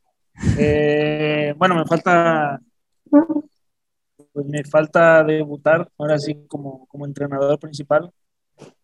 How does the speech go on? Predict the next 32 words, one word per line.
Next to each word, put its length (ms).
en 220
una 200
liga 320
nacional, 580
ya 140
sea 160
de 60
aquí, 240
de 100
otro 280
país. 420
Creo 160
que 80
esa 140
es 40
la 100
foto 220
que, 440
que 60
me 100
hace 160
falta, 480
que 60
está 220
todavía 300
planeada, 520
que 80
está 180
todavía 320
ahí, 300
pero 640
bueno, 380